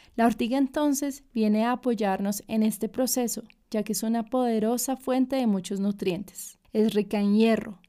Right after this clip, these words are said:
calcio, potasio, silicio,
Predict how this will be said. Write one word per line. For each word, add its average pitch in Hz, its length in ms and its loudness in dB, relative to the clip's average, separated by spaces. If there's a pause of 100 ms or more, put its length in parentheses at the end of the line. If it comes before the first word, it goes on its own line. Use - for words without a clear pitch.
(420)
calcio, 233 640 -2 (120)
potasio, 233 720 -2 (120)
silicio, 214 840 0